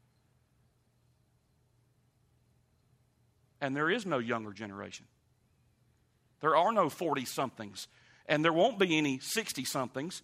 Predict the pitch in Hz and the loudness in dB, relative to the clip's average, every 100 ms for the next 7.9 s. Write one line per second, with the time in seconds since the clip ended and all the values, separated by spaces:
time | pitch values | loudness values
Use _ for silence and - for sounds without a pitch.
0 | - - 175 147 147 170 143 135 196 175 | -18 2 2 4 2 2 2 4 4 4
1 | 160 156 180 160 151 - - - - - | 0 -6 2 2 2 -4 -12 -20 -20 -14
2 | 113 180 180 156 135 - 196 185 139 139 | 2 6 6 2 -2 4 6 6 0 -10
3 | - 214 208 143 131 - 233 220 151 139 | -2 2 4 2 0 4 4 4 0 -2
4 | - 262 151 - 147 - 156 165 - - | 0 0 0 0 -2 0 -6 -6 -12 -18
5 | - 170 170 170 175 170 175 170 175 208 | -4 2 2 4 2 4 2 2 -8 -8
6 | 170 110 - - - 127 147 143 143 160 | -6 -10 -12 -20 -20 -6 -2 0 2 2
7 | 170 208 196 190 180 165 233 240 | 0 -2 0 0 0 -2 -8 -8